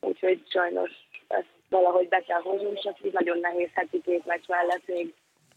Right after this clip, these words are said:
rengeteg plusz munkát kéne ugye beiktatnunk, amit pedig nem lehet, mert sok a sérült, ezért valaki nagyon sokat játszik egy meccsen, és nyilván egy meccs után annak a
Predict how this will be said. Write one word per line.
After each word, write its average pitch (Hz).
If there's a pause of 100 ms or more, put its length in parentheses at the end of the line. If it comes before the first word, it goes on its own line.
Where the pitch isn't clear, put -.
rengeteg 180
plusz 190
munkát 190
kéne 196 (1120)
ugye 202
beiktatnunk, 208 (140)
amit 202
pedig 196 (100)
nem 214
lehet, 208
mert 190
sok 180
a 180
sérült, 254
ezért 185
valaki 175
nagyon 180
sokat 180
játszik 180
egy 180
meccsen, 180
és 185
nyilván 180
egy 175
meccs 180
után 185 (400)
annak 185
a 190